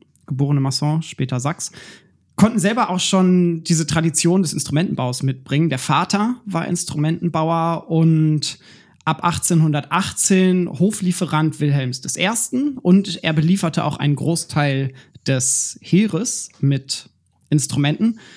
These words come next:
Und Adolf Sachs selber hatte fünf Brüder und fünf Schwestern, also eine sehr große Familie. Und ich habe gelesen, dass Adolf mehr oder weniger in der Werkstatt mit aufwuchs und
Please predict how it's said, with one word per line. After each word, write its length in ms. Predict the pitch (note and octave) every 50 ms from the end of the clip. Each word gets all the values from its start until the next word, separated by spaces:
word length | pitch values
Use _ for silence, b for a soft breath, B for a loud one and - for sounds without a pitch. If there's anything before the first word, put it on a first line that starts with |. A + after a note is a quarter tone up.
| B B B B B B B -
Und 680 | - G3 G#3 G#3 G#3+ G#3+ G#3+ G#3+ G#3+ G#3+ G#3+ - G#3 -
Adolf 280 | E3+ F#3 A#3+ A#3+ A#3
Sachs 320 | A3+ - F#3+ G3+ G3 - -
selber 300 | - F#3 G3+ G3 F3 E3
hatte 160 | E3+ - D3
fünf 580 | - - - A3 A#3 A3+ - - - - _ -
Brüder 360 | D3 D#3+ F#3+ G3 - A#2+ -
und 160 | - C#3 C3
fünf 260 | - - F#3+ G#3+ G#3+ -
Schwestern, 560 | - D#3 D#3+ E3 - - F3+ F#3 G#3+ A#3 A#3 -
also 180 | - D3+ C#3+ D3
eine 220 | C#3+ C#3 D3 D3
sehr 260 | C3 B2 E3 F3+ F#3+
große 320 | F#3 - D#3+ F3+ F#3+ - F#3
Familie. 640 | - E3+ D#3+ E3 F3+ G3+ G#3 G#3 G#3 G#3+ A3 G#3+ - B B B B B B B B B B B _ -
Und 760 | A3 F#3+ G3 G3+ G#3 G#3+ G#3+ G#3+ G#3+ G#3+ G#3+ G#3+ G#3+ G#3 G3
ich 680 | - - - - - - - - - - D#3+ D#3 -
habe 200 | G3 G3 F#3+ G3
gelesen, 600 | F3 F3 F3+ F#3 F#3+ F#3+ E3+ F#3+ F3+ F3 F3 E3+ E3+
dass 520 | E3 E3 D#3 - - - - - - - -
Adolf 460 | - D#3 D3+ D#3+ E3 F3 E3+ D3 -
mehr 180 | D3+ D#3 E3 E3+
oder 200 | E3+ E3+ D#3 B2+
weniger 320 | E3 F3+ F#3+ E3+ D#3+ D#3
in 120 | - E3 F3
der 120 | E3 C#3+
Werkstatt 520 | B2 D3 D#3+ F3+ - - - E3+ E3+ - F3+
mit 160 | F3 F3 -
aufwuchs 760 | E3 E3 F3+ F3 - - E3 F3 F#3 F3+ F3+ - - - -
und 840 | - - E3 D#3 D#3 D#3+ D#3 D#3 D#3+ D#3 D#3 D#3 D3+ D3 - - -